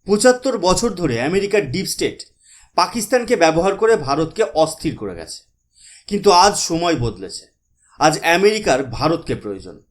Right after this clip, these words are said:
ঠিক ততটাই যতটা ভারতের আমেরিকাকে প্রয়োজন। এই ট্রেড ডিলটা তাই শুধু একটা টাকার বা বাণিজ্যের ডিল নয়, এই ডিলটা হলো আগামী দিনের স্ট্র্যাটেজিক পার্টনারশিপের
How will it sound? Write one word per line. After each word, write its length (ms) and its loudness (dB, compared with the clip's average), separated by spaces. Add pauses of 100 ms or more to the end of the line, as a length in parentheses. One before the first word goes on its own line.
(440)
ঠিক 240 -6
ততটাই 540 4
যতটা 360 0
ভারতের 640 0
আমেরিকাকে 540 -2
প্রয়োজন। 360 -14 (720)
এই 140 6
ট্রেড 340 2
ডিলটা 400 4
তাই 220 0
শুধু 220 -2
একটা 220 0
টাকার 540 0
বা 120 4
বাণিজ্যের 540 0
ডিল 240 -10
নয়, 100 -16 (580)
এই 140 -2
ডিলটা 400 0
হলো 320 -6 (280)
আগামী 380 4
দিনের 260 -2
স্ট্র্যাটেজিক 640 -4
পার্টনারশিপের 680 -2